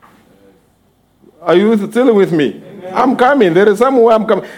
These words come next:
And this morning I want to provoke you as message believers. Uh, and I, I will explain what I mean. Why does the revival tarry?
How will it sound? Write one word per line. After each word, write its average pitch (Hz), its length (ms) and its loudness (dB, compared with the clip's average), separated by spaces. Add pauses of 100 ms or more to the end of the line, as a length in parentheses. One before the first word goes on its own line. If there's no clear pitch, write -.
And 196 300 0
this 285 160 0
morning 262 280 2
I 220 60 2
want 226 340 2
to 226 120 0
provoke 190 640 -2
you 110 160 -6 (760)
as 190 240 0
message 175 560 0
believers. 147 640 -4 (1120)
Uh, 185 280 2
and 175 140 0
I, 180 120 2
I 180 500 0
will 170 140 2
explain 185 500 2
what 185 180 2
I 156 140 0
mean. 139 580 -2 (1800)
Why 233 380 2
does 202 260 0
the 175 140 2
revival 165 600 0
tarry? 180 680 0